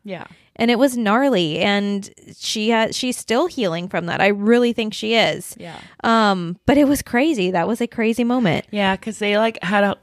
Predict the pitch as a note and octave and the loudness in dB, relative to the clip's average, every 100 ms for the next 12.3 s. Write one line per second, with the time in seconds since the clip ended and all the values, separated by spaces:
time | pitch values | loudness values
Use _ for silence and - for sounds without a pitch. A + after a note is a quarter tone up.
0 | - F3+ F3 F3+ - - F3 F3 F3+ F#3+ | -8 -8 0 0 0 -4 -2 0 2 2
1 | F#3 F#3+ F#3 F3+ F3+ D#3 D3+ E3+ F#3 G3+ | 2 2 0 0 0 0 0 -2 -2 0
2 | G3+ G#3+ A3 A3 A3 - F#3 F#3+ F3+ F3+ | 0 0 0 0 0 -2 -2 0 0 0
3 | E3 F3 F#3+ F#3 - F3+ F#3 E3+ - - | -2 0 2 2 0 0 0 2 0 2
4 | F3+ F#3 E3 D3 G#3+ C4 - - _ _ | 2 2 0 2 2 0 -8 -20 _ _
5 | - A3+ G#3 F#3 G3 F#3+ F#3 D#3+ F#3 G3+ | -6 0 0 2 2 2 0 0 0 0
6 | - G#3 - G#3 A3 G#3+ G#3 F#3 F3 F3 | -2 -2 -2 -2 0 2 2 0 0 0
7 | F#3 F3+ E3+ F3+ F3 E3+ E3 E3+ E3+ F#3 | 0 0 0 -2 0 0 2 0 0 0
8 | E3+ D#3 D3+ E3 F3 - D#3 D3+ D3+ F#3+ | 2 2 0 -2 0 -2 -2 0 0 -2
9 | - A#3 B3 D4 - _ _ _ _ - | -2 2 2 0 -6 _ _ _ _ -2
10 | G#3+ G3+ G3+ G3 F3 - F#3+ - G3 F#3 | 0 0 -2 0 0 0 -6 -2 0 0
11 | - - - F#3 - F3 F3+ F3 F3 F3 | -2 -6 -2 2 2 2 2 2 0 -2
12 | - E3 | 0 -2